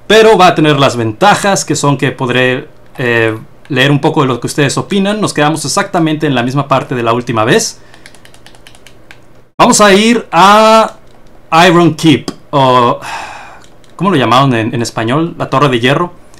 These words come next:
Vamos a hablar un poco de, del lore del Rey de Hierro, de, del lore de esa tierra.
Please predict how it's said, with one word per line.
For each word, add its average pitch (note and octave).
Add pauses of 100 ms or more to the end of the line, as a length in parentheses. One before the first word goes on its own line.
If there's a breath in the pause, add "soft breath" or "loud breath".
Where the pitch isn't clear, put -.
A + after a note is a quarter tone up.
(360 soft breath)
Vamos A3
a F#3+
hablar F#3
un F3
poco F3
de, D3
del C3
lore E3
del C#3+
Rey C3+
de C3
Hierro, A#2+
de, C#3
del B2+
lore D3+
de C#3+
esa B2+
tierra. B2+